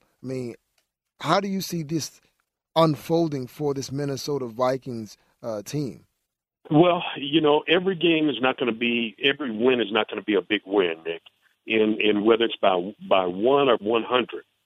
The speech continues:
Speaker 2: the most important thing is a win. It doesn't matter how you win. Uh, there's no explanation when you start looking at win and losses. So you got Detroit coming in here, a division game next week. You know, we both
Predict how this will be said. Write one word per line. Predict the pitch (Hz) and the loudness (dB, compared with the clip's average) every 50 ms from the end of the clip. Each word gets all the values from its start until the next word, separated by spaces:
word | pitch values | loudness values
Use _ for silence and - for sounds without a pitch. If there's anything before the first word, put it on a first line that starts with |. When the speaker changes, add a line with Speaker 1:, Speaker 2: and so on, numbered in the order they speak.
| _ _ _ _ _ _ _ _ - - - 104 110 - 117 120 113 117 | _ _ _ _ _ _ _ _ -20 -20 -20 -20 -18 -16 -16 -16 -4 -2
Speaker 2:
the | 113 113 | 2 2
most | 131 131 123 - | 2 2 2 0
important | 117 113 - 139 131 123 113 - - | -4 0 2 4 4 4 2 0 -2
thing | - 110 107 | -2 0 0
is | 98 95 | 0 2
a | 98 | 2
win. | 98 101 95 87 85 | 2 2 2 2 0
It | 80 | 0
doesn't | 85 117 120 117 117 | 0 0 0 0 0
matter | 117 110 92 104 | 0 0 0 0
how | - - - - 131 127 127 123 | -2 -4 -2 0 2 2 2 0
you | 117 104 101 | -2 -4 -6
win. | 95 92 90 80 78 - _ _ _ _ _ _ _ _ _ _ | -4 -4 -6 -6 -8 -12 _ _ _ _ _ _ _ _ _ _
Uh, | - 90 87 92 92 90 | -16 -14 -14 -14 -10 -2
there's | 95 110 120 123 120 110 | 0 2 2 2 2 0
no | 113 117 117 117 117 113 110 107 - _ - | 2 2 4 4 4 2 0 -2 -6 _ -4
explanation | 110 110 - - - - 107 104 110 113 113 110 - - - 107 104 104 101 101 98 95 95 | -4 -2 -2 -6 -6 -4 -2 0 0 0 0 0 0 -2 -2 -2 -2 -2 -2 -4 -4 -4 0
when | 95 101 101 101 98 98 98 98 92 95 | 2 2 4 4 2 2 0 -2 -2 -4
you | 95 95 98 98 98 92 | -4 -4 -2 -2 -2 -2
start | - - - 110 104 104 - | -2 0 0 0 0 0 -2
looking | 101 101 107 - - - 101 101 | -2 -2 0 0 0 -2 0 0
at | 98 92 - - _ _ _ 95 | 0 0 -2 -6 _ _ _ 0
win | 101 104 101 98 | 2 4 4 4
and | 95 92 90 | 2 2 2
losses. | 92 92 92 90 - - - - - - - - _ _ _ - - - - - - - _ _ _ - | 2 2 2 2 2 -2 -4 -6 -8 -12 -14 -14 _ _ _ -20 -20 -20 -20 -20 -20 -20 _ _ _ 2
So | - 160 | 4 4
you | 143 135 131 | 4 4 4
got | 131 135 127 | 2 2 2
Detroit | 127 123 - - 175 160 147 - - | 0 -4 -2 0 2 2 2 0 0
coming | 127 117 113 107 | -2 2 2 2
in | 104 101 | 2 2
here, | 101 104 101 101 98 | 0 2 2 4 4
a | 98 | 2
division | 90 101 98 104 120 120 - 120 113 | 2 0 0 2 0 0 0 0 0
game | 107 107 104 101 104 | 2 2 2 4 2
next | 101 95 - - - - | 2 2 0 -2 -6 -6
week. | 90 82 76 - | -6 -6 -6 -8
You | - 87 90 92 | -8 -6 -2 0
know, | 95 98 | 0 0
we | 98 98 98 | 0 0 -2
both | 87 87 110 110 113 | 0 2 2 2 2